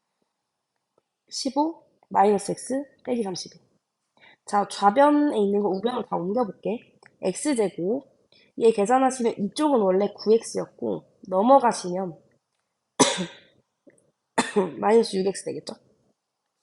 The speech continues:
그리고요, 상수항 계산하실 거니까 상수항은 마이너스 십육 되겠네요.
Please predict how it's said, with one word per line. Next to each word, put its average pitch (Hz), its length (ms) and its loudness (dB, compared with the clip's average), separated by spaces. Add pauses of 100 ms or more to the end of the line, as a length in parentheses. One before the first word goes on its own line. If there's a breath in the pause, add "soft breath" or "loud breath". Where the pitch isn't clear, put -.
(680 loud breath)
그리고요, 214 360 2
상수항 294 420 2
계산하실 202 500 0
거니까 254 540 -2 (360 loud breath)
상수항은 262 920 2
마이너스 185 420 0
십육 277 260 -2
되겠네요. 147 340 -8